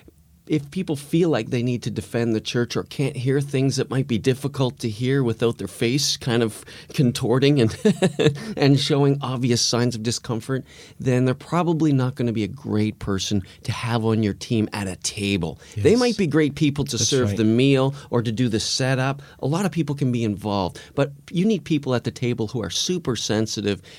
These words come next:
Speaker 1: to people who might not be comfortable in a church setting.
Speaker 2: I often think if you had a brother-in-law or a best friend who was, had been away from the church, who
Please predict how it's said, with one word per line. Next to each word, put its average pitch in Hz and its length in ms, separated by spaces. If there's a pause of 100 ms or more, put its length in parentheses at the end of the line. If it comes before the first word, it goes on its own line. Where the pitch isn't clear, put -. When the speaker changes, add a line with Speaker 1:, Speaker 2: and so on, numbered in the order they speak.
Speaker 1:
to - 100
people 110 420 (120)
who 120 180
might 123 240
not 113 160
be 117 80
comfortable 98 640
in 95 100
a 87 80
church - 480
setting. 67 280 (240)
Speaker 2:
I 135 40
often 143 160
think 107 180
if 101 160
you 107 100
had 98 320 (200)
a 85 140 (140)
brother-in-law 95 680
or 92 140
a 92 60
best - 440
friend 110 400
who 98 220
was, 95 160 (160)
had 98 140
been 98 120
away 98 140
from 92 140
the 87 60
church, 101 280
who - 80